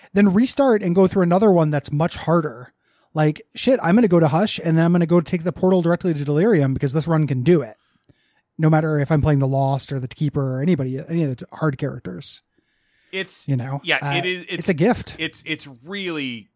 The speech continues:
Speaker 2: cool. And it's like, it, it speaks to that thing we talk about from time to time, that one of the things that make Isaac, makes Isaac different from, uh, a lot of the roguelikes that have followed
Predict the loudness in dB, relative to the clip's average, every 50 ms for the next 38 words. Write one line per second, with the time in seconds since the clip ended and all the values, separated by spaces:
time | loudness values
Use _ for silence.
0 | _ _ -14 -12 -8 -8 -8 -8 -8 -6 -6 -6 -6 -6 -8 -10 -8 -6 -6 -6
1 | -4 -6 -6 -8 -8 -10 -10 -10 -8 -6 -4 -4 -4 -4 -4 -6 -8 -8 -10 -6
2 | -4 -4 -4 -4 -4 -8 -8 -8 -10 -16 -14 -14 -14 -14 -14 -16 -16 -14 -14 -14
3 | -14 -14 -16 -14 -12 -10 -10 -10 -10 -10 -10 -10 -12 -10 -10 -10 -10 -10 -10 -8
4 | -8 -8 -8 -8 -10 -14 -18 _ _ -10 -10 -8 -6 -6 -8 -8 -10 -16 _ -14
5 | -14 -12 -12 -16 -16 -16 -18 -20 _ _ _ _ _ _ _ _ _ _ _ -18
6 | -10 -6 -4 -4 -2 -4 -6 -8 -10 -12 -12 -14 -14 _ -8 -6 -6 -6 -6 -8
7 | -8 -10 -8 -8 -4 2 2 4 4 2 -2 -8 -12 -10 -8 -8 -8 -6 -8 -8
8 | -8 -8 -10 -14 -14 -14 -16 -12 -12 -10 -8 -8 -8 -10 -10 -14